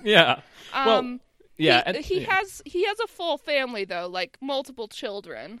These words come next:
Speaker 1: Yeah.
Speaker 2: So
Speaker 1: Which
Speaker 2: it, th-, he is different from Will. Pret-, I would say
Speaker 1: Yeah,
Speaker 2: there's, like, pretty
Speaker 1: yeah.
Speaker 2: big signif-,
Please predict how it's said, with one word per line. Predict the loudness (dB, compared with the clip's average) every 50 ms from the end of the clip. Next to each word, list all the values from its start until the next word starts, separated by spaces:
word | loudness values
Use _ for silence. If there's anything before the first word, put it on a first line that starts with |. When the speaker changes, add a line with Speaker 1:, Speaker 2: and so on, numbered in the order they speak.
| _ _
Speaker 1:
Yeah. | 2 4 6 6 4 2 -4 -14 -20 -20 _ _ _
Speaker 2:
So | -2 2 2
Speaker 1:
Which | 4 4 2 -2 -4
Speaker 2:
it, | -6
th-, | -10 -8 -6 -6
he | -6 -4 -4
is | -6 -8 -6
different | -4 -2 -2 -2 -2 -8 -8 -10
from | -10 -10 -8
Will. | -6 -6 -4 -4 -4 -6 -8 -10 -12 -14 _ _ _ _ _ _ _ _ _ _ _ _ _ _ _
Pret-, | -10 -10 -10 -6 -2
I | -2 -2 -2
would | -2 -6 -8
say | -4 0 2
Speaker 1:
Yeah, | 4 4
Speaker 2:
there's, | 2 2 0 -2
like, | -6 -6 -8
pretty | -10 -10 -4 -2 -2
Speaker 1:
yeah. | -2 -2 -2
Speaker 2:
big | -2 -2 -4 -4 -6
signif-, | -12 -14 -14 -10 -12 -12 -12